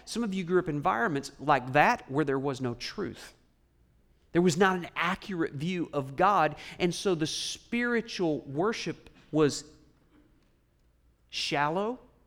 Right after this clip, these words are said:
and emotional, and never,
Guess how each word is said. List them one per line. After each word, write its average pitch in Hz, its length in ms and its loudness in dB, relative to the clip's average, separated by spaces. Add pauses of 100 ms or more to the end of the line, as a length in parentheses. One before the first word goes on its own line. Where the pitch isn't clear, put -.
(1300)
and 151 140 0
emotional, 147 800 -2 (640)
and 147 100 -4
never, 156 300 -2